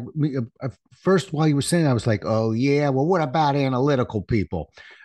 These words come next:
Um, but then I thought, "Well, oh, yeah, but what percentage of people are analytical?" Um, it's a percentage. It's not an overwhelming percentage. It's, you know, it's, they're out there. Uh, I,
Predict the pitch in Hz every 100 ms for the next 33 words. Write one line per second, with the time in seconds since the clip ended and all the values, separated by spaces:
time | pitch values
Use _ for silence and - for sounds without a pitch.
0 | - 127 117 113 143 139 160 151 - 156
1 | 143 - 135 139 135 131 131 127 139 156
2 | 156 135 131 120 139 - 143 - 131 135
3 | 127 110 - _ - _ 101 107 - 113
4 | 101 120 120 127 147 185 - 131 85 -
5 | - - - 123 120 123 139 131 120 -
6 | 139 151 185 104 - 120 107 107 107 90
7 | 87 98 160 147 - 80 92 76 117 -
8 | 101 92 - - 120 92 110 107 - -
9 | - - - _ 107 110 98 147 170 92
10 | 113 135 - _ _ - - 87 92 -
11 | 113